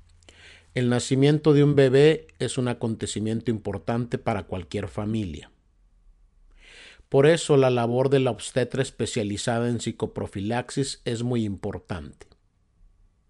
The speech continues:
Antes, durante y después del parto. La psicoprofilaxis obstétrica consiste en preparar a la gestante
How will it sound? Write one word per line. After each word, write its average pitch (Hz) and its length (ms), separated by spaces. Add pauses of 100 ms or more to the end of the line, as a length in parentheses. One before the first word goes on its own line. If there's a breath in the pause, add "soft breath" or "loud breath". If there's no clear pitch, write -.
(1000 loud breath)
Antes, 147 760
durante 127 840
y 120 100
después 101 480
del 101 200
parto. - 500 (2500 soft breath)
La 123 260
psicoprofilaxis 135 1300
obstétrica 101 840 (480)
consiste 135 520
en 143 100
preparar 120 480
a 127 60
la 120 100
gestante 117 800